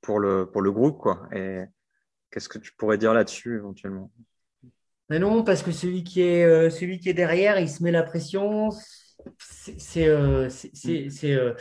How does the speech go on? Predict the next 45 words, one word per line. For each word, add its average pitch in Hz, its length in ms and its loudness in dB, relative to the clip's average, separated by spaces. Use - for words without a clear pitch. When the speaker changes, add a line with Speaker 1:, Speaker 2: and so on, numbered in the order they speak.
Speaker 2:
c'est - 160 -4
dur, 247 220 0
hein. 220 140 -4
Je 160 60 -4
sais 147 180 -4
pas 165 100 0
si, 139 360 -4
euh, 110 260 -6
enfin, 110 200 -12
ceux - 180 -6
qui - 160 -6
ont 135 220 0
fait 202 160 0
du 196 120 -6
vol 165 180 0
bivouac 147 340 2
à 127 80 4
deux, 208 300 -2
c'est - 300 -12
vraiment 123 500 -2
compliqué, 226 480 -2
quoi. - 320 -4
Pour - 80 -8
celui 233 220 4
qui 226 120 0
est 214 40 2
devant, 220 260 0
pour - 160 -14
celui 220 180 -4
qui 220 100 -6
est - 20 0
derrière, 190 460 2
est-ce 175 160 -4
que, 196 320 8
est-ce 190 240 -4
que 196 120 2
je 175 80 0
bascule 180 380 0
de 185 80 6
l'autre 190 200 4
côté, 196 280 0
puis 175 140 -12
finalement, 175 480 -2
bah, 135 160 -2
après, 156 360 -2